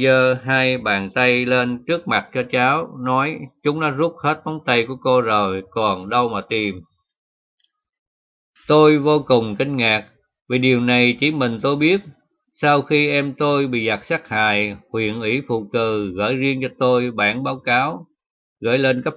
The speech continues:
trên, mở ngoặc. Trước đó tôi là phó bí thư tỉnh Hưng Yên, có nhiều gắn bó với huyện Phù Cừ, đóng ngoặc.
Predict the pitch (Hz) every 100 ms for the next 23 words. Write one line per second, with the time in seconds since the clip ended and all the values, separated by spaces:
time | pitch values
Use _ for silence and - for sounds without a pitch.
0 | - 123 123 127 123 104 120 147 113 101
1 | - _ _ _ _ - 151 156 131 127
2 | 135 165 - 135 127 98 - 131 151 151
3 | 156 147 135 131 131 - 113 139 139 127
4 | 135 131 123 127 _ - 143 120 104 101
5 | 117 143 135 131 151 156 127 107 101 104
6 | 110 98 117 107 104 95 104 120 147 113
7 | 101